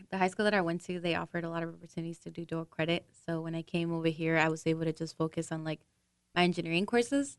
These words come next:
But, uh, Danny also mentioned, um, comps and speech. So I ended up also taking it with Linda Bishop.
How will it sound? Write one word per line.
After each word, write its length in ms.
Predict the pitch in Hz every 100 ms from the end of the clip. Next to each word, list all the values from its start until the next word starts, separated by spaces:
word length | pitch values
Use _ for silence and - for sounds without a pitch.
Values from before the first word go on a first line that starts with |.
| _ _ _ -
But, 220 | 185 180
uh, 200 | 185 180
Danny 360 | 170 185 233 202
also 220 | 180 -
mentioned, 560 | 175 175 - 175 170 165
um, 380 | 170 165 165 165 -
comps 640 | - 175 170 185 - - _
and 240 | 185 170 165
speech. 420 | - 180 - - _ _ -
So 80 | 185
I 20 |
ended 180 | 202 226
up 160 | 208 -
also 220 | - 185 175
taking 280 | 185 170 170
it 60 |
with 160 | 165 160
Linda 240 | 170 165
Bishop. 380 | 165 165 170 165